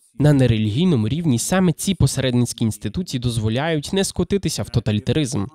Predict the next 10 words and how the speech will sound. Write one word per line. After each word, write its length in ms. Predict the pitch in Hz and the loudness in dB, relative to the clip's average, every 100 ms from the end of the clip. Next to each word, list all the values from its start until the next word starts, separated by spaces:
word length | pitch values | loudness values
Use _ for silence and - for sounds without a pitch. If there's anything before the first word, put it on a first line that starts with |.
| - _ _ - - | -16 _ _ -12 -4
Якщо 280 | 131 - 139 | -2 0 2
вони 220 | 117 107 | 2 2
діють 360 | 113 180 - | 0 -2 0
належним 460 | 120 110 110 107 101 | 0 2 2 2 0
чином, 360 | - 170 98 92 - - | 0 2 0 -2 -10 -10
зрештою 480 | 117 127 117 - 104 | -2 0 0 0 -2
відрізаючи 800 | 123 127 120 110 139 127 - 104 | 0 0 2 2 2 2 0 -6
шлях 400 | - 120 107 110 | -2 0 0 2
до 140 | 113 | 2
тоталітаризму, 880 | 113 - 107 101 117 185 147 113 | 2 0 -2 -2 0 0 2 0